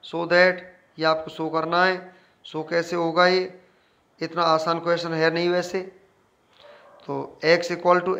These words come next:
x sec theta minus cos theta, तो sec का तो हो जाएगा sec tan और cos का हो जाएगा माइनस साइन, तो ये प्लस साइन आ जाएगा।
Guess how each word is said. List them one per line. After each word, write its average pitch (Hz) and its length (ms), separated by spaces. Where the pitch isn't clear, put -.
x 185 380
sec - 480
theta 180 220
minus 175 260
cos 165 200
theta, 135 280
तो - 120
sec 165 340
का 175 100
तो 180 120
हो 175 80
जाएगा 180 460
sec 170 300
tan 196 260
और 135 540
cos 170 340
का 185 80
हो 165 160
जाएगा 160 260
माइनस 165 340
साइन, 170 180
तो 175 100
ये 170 100
प्लस 143 320
साइन 135 200
आ 127 80
जाएगा। 123 360